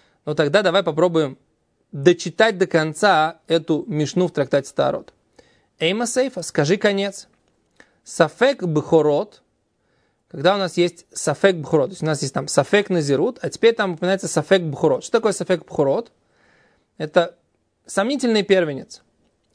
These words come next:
«Эхад бхорей адам», сомнительный первенец человека. «Вехад бхорей бейма», и сомнительный первенец скота. «Бен тмеа, бен теора».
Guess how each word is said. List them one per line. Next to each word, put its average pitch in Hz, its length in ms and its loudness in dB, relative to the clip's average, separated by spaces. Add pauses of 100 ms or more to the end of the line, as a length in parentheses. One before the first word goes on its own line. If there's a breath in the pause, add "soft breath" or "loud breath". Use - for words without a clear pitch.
«Эхад 240 320 0
бхорей 180 480 0
адам», 139 380 -2 (440)
сомнительный 165 560 -2
первенец 156 460 0
человека. 139 560 -2 (680 soft breath)
«Вехад 170 440 2
бхорей 202 460 0
бейма», 180 420 -2
и 190 60 -14
сомнительный 226 460 -2
первенец 185 580 -2
скота. - 480 -2 (960 soft breath)
«Бен 214 360 0
тмеа, 226 520 0
бен 175 380 0
теора». 151 420 0